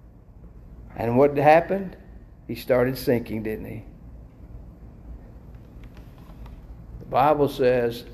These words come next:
that we are to look unto Jesus, the author and finisher of our faith, faith, as we run this race. Stay focused. Keep a vertical view. You see what's around you. We live, but we're focused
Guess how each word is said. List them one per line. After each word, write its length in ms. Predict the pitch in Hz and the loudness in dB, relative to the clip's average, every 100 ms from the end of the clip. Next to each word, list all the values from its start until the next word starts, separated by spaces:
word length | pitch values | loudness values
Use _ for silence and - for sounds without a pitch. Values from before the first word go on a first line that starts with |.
| - | -10
that 160 | 123 110 | -4 -2
we 140 | 123 | -2
are 120 | 127 | -2
to 140 | 120 117 | -2 -2
look 380 | 120 139 143 - | 4 4 2 -2
unto 280 | 123 135 | -4 -4
Jesus, 800 | 120 123 139 123 110 98 113 - - | -6 -2 0 0 -4 -8 -10 -16 -2
the 160 | 127 | -2
author 500 | 120 120 131 127 147 | 2 4 4 4 0
and 220 | - 117 113 | 0 -4 0
finisher 560 | 139 127 123 127 117 - | 0 0 -2 -2 -2 -4
of 260 | 123 123 | -4 -2
our 360 | - 113 110 113 - | -2 -2 -2 -4 -8
faith, 520 | - 110 101 - - - - - | -4 -2 -2 -8 -14 -16 -18 -2
faith, 380 | - 131 110 - - - - - - | 4 6 4 -4 -16 -18 -18 -14 -2
as 300 | 123 131 120 | 0 0 -2
we 260 | 123 127 | -2 0
run 400 | 120 - 117 120 | 0 0 -2 0
this 240 | 110 107 - | 2 0 0
race. 540 | 107 110 107 - - - - - - - - | -6 -6 -8 -12 -16 -18 -20 -20 -20 -20 -18
Stay 400 | - - 123 160 | -16 0 4 4
focused. 760 | 160 202 202 202 - 110 - - - - - | 6 8 10 8 4 -10 -12 -18 -20 -20 -10
Keep 220 | 135 123 | -8 -6
a 80 | 127 | -4
vertical 500 | 123 135 156 160 165 | 4 6 6 2 2
view. 580 | 175 180 123 - - - - - | 4 4 4 2 -8 -16 -16 -10
You 80 | |
see 240 | 113 - 208 | -6 2 6
what's 260 | 220 220 | 8 8
around 480 | 226 220 214 208 208 | 6 6 8 8 6
you. 280 | 196 190 - - | 2 -2 -4 -4
We 160 | 139 131 | -2 0
live, 420 | 123 147 151 135 | 4 4 4 0
but 120 | 127 | 0
we're 460 | 110 143 175 214 - | 4 6 6 6 8
focused 580 | 175 175 175 165 156 | 8 8 4 0 -2